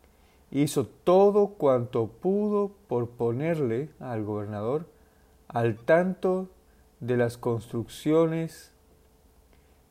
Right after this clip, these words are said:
que se realizaban en el Monte Carmelo, así como de las idas y venidas de los creyentes americanos y de las reuniones celebradas en Acá.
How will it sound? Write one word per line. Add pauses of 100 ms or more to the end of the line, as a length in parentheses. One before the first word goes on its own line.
(140)
que
se
realizaban
en
el
Monte
Carmelo, (960)
así
como
de
las
idas
y
venidas
de
los
creyentes
americanos (600)
y
de
las
reuniones
celebradas
en
Acá.